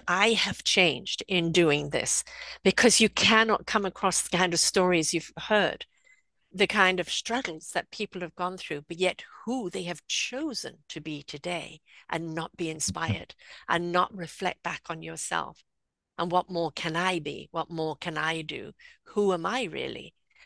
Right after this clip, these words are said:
Speaker 1: And I mean, that's the greatest gift it's given me. But the gift I give everyone else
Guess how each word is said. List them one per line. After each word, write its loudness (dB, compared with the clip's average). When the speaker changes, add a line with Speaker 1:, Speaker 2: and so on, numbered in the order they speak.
Speaker 1:
And 2
I -2
mean, 0
that's -6
the -4
greatest 2
gift 0
it's -6
given -6
me. -6
But -2
the -4
gift -2
I -2
give -4
everyone -8
else -8